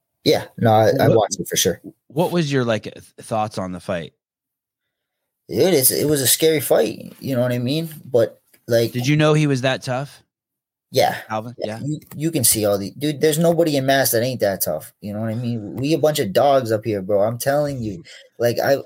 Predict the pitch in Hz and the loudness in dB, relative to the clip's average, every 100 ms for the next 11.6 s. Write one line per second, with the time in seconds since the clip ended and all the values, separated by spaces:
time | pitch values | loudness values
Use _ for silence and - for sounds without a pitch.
0 | - 101 147 156 - _ 110 131 - - | -6 0 0 0 -4 _ -2 -2 -4 -16
1 | _ 123 143 131 139 147 151 127 _ - | _ 0 0 0 0 2 2 0 _ -2
2 | 143 156 143 131 139 135 127 120 127 - | 0 2 2 2 2 2 2 -2 -8 -2
3 | 123 113 123 117 127 113 131 120 104 117 | 2 4 2 0 -6 -6 -2 -4 -2 -2
4 | 147 151 143 131 143 135 101 - 107 107 | -2 -2 -4 0 2 2 0 -4 -2 -2
5 | 113 120 - 143 127 117 104 - 127 156 | -2 -2 -2 -2 -2 0 0 -2 -2 0
6 | 156 147 151 139 131 135 139 113 104 87 | 0 2 2 2 2 2 2 0 -2 -2
7 | 120 139 - 139 147 135 117 131 117 107 | -2 -2 -2 2 4 4 2 0 -2 -2
8 | - - 139 127 113 117 135 110 98 - | -2 -2 -4 -4 -4 -4 -2 -2 -2 -4
9 | 104 90 104 98 98 120 123 127 120 104 | -8 -6 -6 -6 -6 -8 -6 -6 -8 -6
10 | 120 113 - - - - - _ - 117 | -2 -2 -4 -16 -20 -20 -20 _ 0 2
11 | 110 117 - 135 117 | 4 2 4 4 4